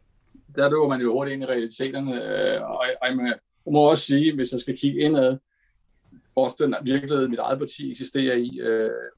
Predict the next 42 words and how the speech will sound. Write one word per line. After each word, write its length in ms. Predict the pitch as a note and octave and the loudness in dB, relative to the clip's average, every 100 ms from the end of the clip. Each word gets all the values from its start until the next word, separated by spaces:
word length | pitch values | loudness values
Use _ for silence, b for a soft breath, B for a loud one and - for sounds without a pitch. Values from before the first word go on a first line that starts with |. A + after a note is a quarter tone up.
| _ - | _ -2
fornemmer 400 | B2+ - C3+ C#3 | 0 2 4 4
jeg 120 | B2+ | 6
helt 200 | C3+ C#3 | 4 2
klart, 280 | C3+ B2+ C3+ | 4 4 4
at, 120 | - - A#2 | -2 -8 -8
at 60 | - | -2
der, 140 | A2+ A2+ | -2 0
der 60 | A#2+ | -4
skal 180 | - | -6
ske 180 | C3+ E3 | -2 0
en 160 | D#3+ D3 | 2 4
modning 320 | C#3 E3+ E3+ _ | 6 6 4 _
af 120 | A#2 | -6
den 140 | A#2+ C3+ | 0 2
her 220 | D3 C3+ | 4 2
idé 340 | A#2+ C3+ C#3+ | 0 -2 0
om, 240 | B2+ B2 B2 | 0 -2 -4
at 100 | A#2+ | -8
vi 100 | A#2+ | -10
skal 180 | - C3+ | -8 0
bidrage 540 | C#3 C3+ D3+ B2+ B2 - _ _ | 2 2 2 2 0 -2 _ _
mere 340 | - B2+ B2 C#3 | 0 6 6 6
til 200 | - B2 | 4 0
det 120 | A#2 | 0
fælles 460 | B2+ B2 A#2 A#2 A#2+ | 0 0 -2 -10 -6
i 60 | B2+ | 0
forhold 220 | B2 A2+ | 0 0
til 120 | A#2+ | -4
at 40 | A#2+ | -6
få 40 | |
løst 260 | A#2+ A2 - | -4 -4 -2
de 80 | A2 | -2
her 80 | |
ting. 280 | A2 A2+ - | -2 -4 -2
Det 60 | C3+ | 0
er 40 | |
ikke 120 | C3 | 2
noget, 240 | C3+ C#3 C3+ | 2 2 2
man, 200 | B2 A#2 | 0 -2
man 180 | A2+ A2 | -4 -2
gør 140 | B2 | -2
overnight. 640 | A#2+ A2+ C3 B2 A2 B2 | 0 0 0 0 -4 -6